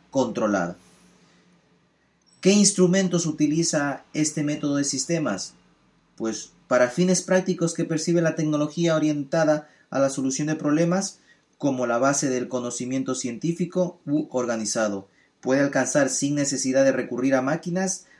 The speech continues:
aparatos ni equipos electrónicos. ¿Qué quiere decir con todo esto? Que sin ellos se puede dar una tecnología de buena calidad.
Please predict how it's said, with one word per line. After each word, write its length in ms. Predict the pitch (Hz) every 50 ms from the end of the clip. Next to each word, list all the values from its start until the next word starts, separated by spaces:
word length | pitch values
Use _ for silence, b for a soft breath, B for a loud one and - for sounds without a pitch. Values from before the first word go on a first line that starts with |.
| b b
aparatos 600 | - 113 - - - 135 151 156 151 143 127 117
ni 80 | 120
equipos 400 | 113 - - 156 151 147 151 -
electrónicos. 800 | 151 139 139 139 - 175 185 190 190 185 - 202 202 196 - b b b b b b b _
¿Qué 180 | - 180 175 175
quiere 220 | - 180 170 175
decir 340 | 165 165 156 - 175 175 160
con 200 | - 160 147 139
todo 240 | 151 170 160 175 180
esto? 340 | 175 - - 117 104 101 - _ _ _
Que 120 | - 123 110
sin 260 | - 127 131 135 151
ellos 540 | 170 175 165 139 147 151 156 156 - - _ _ _ _
se 180 | - - - -
puede 300 | - - 151 160 165 156
dar 220 | 147 156 165 170
una 200 | 170 160 156 151
tecnología 560 | 151 143 127 127 123 123 120 120 - 151 151
de 100 | 139 139
buena 320 | 117 113 131 135 135 127 123
calidad. 440 | - 107 104 98 92 95 90 -